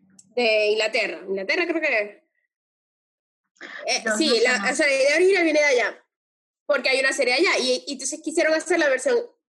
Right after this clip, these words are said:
Speaker 1: americana,
Speaker 2: Americana.
Speaker 1: pero es que yo trabajé en una oficina, un trabajo parecido a eso. Dios. Mira. Mira, es que es... Yo tú, y, y el trabajo de... ¿cómo se llama de Valeria? Porque tú te sabes todos los nombres.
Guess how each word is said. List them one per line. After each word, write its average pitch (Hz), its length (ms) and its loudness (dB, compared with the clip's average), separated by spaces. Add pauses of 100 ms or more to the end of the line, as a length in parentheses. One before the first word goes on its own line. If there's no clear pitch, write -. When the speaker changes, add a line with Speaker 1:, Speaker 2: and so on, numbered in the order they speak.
Speaker 1:
americana, 233 500 0
Speaker 2:
Americana. 226 300 -2
Speaker 1:
pero 233 100 2
es 220 160 -4
que 302 220 0 (100)
yo 294 100 2
trabajé 330 220 2
en 339 60 4
una 285 120 2
oficina, 277 480 -4 (300)
un 240 120 -6
trabajo 262 320 -2
parecido 240 440 -4
a 190 80 -6
eso. - 260 -12 (540)
Dios. - 480 -4 (1000)
Mira. 196 360 -4 (1600)
Mira, 208 240 0
es 190 140 -8
que 269 420 0
es... - 340 -12 (200)
Yo 262 180 0
tú, - 220 -4
y, 294 260 -4
y 294 260 0
el 269 160 -2
trabajo 277 380 2
de... 285 220 2
¿cómo 285 140 -4
se 339 80 2
llama 320 160 2
de 294 80 2
Valeria? 254 260 0
Porque 214 220 -6
tú 226 120 -14
te 240 100 -14
sabes 247 200 -8
todos 233 160 -4
los 233 80 -10
nombres. 202 260 -8